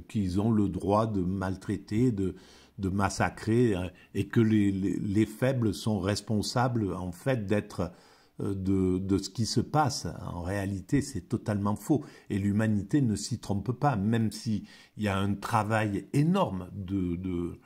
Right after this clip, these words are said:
de manipulation, euh, euh, de l'opinion, mais, euh, ça,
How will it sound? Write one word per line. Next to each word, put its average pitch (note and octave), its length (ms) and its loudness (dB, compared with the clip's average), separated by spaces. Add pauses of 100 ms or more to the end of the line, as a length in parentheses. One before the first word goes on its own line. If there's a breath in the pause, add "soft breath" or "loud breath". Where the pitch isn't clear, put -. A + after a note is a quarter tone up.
(440 soft breath)
de G#2+ 120 2
manipulation, G2+ 1120 0
euh, E2+ 220 -6 (720 soft breath)
euh, F2 420 -6
de F2 380 -4
l'opinion, G#2 640 2 (480 loud breath)
mais, G2 240 4
euh, E2+ 180 2
ça, E2+ 520 -4